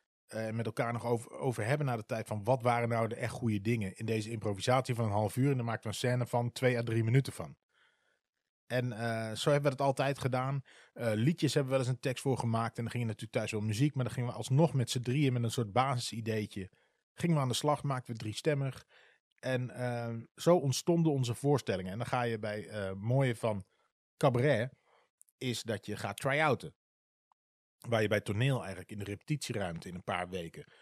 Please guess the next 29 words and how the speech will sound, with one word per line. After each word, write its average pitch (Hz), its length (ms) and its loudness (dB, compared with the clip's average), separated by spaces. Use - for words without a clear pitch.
een 101 80 -12
voorstelling 120 440 -2
eigenlijk 113 320 -6
van 110 100 -6
begin 151 120 2
tot 139 160 -6
eind 117 260 -4
helemaal 120 680 0
vastzet. - 680 -2
En, 110 280 -4
eh, 98 380 -6
strak 156 380 -2
repeteert, 127 600 -4
zodat 117 320 -6
de 113 100 -10
eerste 135 300 -4
try-, 120 300 0
dan 117 160 0
heb 120 100 0
je 120 100 -4
één 131 160 0
try-out 120 480 2
en 123 200 -4
dan 117 140 0
ga 113 180 0
je 107 120 -2
daarna 120 240 2
een 113 80 0
première. 139 560 -2